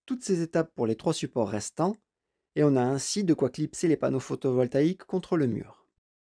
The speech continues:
La prochaine étape consiste à déterminer l'emplacement du micro-onduleur et de son support. Il doit être positionné à proximité d'une prise secteur pour la production d'électricité,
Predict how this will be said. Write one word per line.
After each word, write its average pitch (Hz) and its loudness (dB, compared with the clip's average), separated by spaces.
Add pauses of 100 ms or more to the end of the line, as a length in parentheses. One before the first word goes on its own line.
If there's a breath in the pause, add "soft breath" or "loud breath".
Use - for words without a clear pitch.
(840)
La 117 0
prochaine 135 0
étape 185 2
consiste - -4
à 107 4
déterminer 143 2
l'emplacement 135 0
du 117 0
micro-onduleur 131 2
et 160 -2
de 156 0
son 147 -6
support. - -10 (920)
Il 160 -2
doit 170 10
être - 0
positionné 170 0
à 131 2
proximité - -2
d'une 123 -2
prise - -8
secteur 190 0
pour - -4
la 113 4
production 139 -2
d'électricité, 131 -2